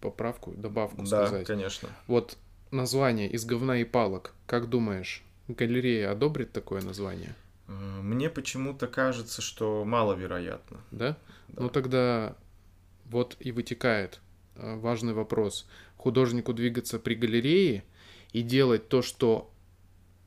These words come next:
Speaker 1: как бы нужно рынку и галерее? Или же выражать себя свободно?
Speaker 2: Э, мне кажется, что художнику нужно выражать себя свободно. Здесь, э, я разделяю твою позицию.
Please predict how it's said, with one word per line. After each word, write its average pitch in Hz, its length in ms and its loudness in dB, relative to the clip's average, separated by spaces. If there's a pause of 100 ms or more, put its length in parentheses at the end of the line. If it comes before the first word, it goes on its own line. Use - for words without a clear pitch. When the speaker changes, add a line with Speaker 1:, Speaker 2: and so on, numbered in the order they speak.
(240)
Speaker 1:
как 120 320 4
бы 123 340 6 (580)
нужно 120 720 0
рынку 120 500 -2
и 101 80 0
галерее? 113 720 0 (840)
Или 156 220 6
же 160 300 8
выражать 139 460 6
себя 117 600 2 (760)
свободно? 127 760 4 (240)
Speaker 2:
Э, 113 220 0
мне 131 200 2
кажется, 156 460 4
что 127 360 4
художнику 131 560 -2
нужно 117 280 -2
выражать 104 440 0
себя 101 260 2
свободно. 90 540 -4 (180)
Здесь, 104 640 -2
э, 104 200 -2
я 110 140 6
разделяю 101 520 0
твою - 200 -12
позицию. - 540 -16